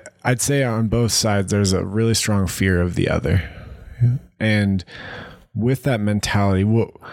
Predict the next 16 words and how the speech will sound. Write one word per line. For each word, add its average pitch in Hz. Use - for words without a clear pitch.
what 143
would 156
you 139
say? 113
I 117
mean, 107
racially, 127
politically, 110
um, 87
any 117
identity 98
you 90
wanna 87
go 87
with, 90
what, 117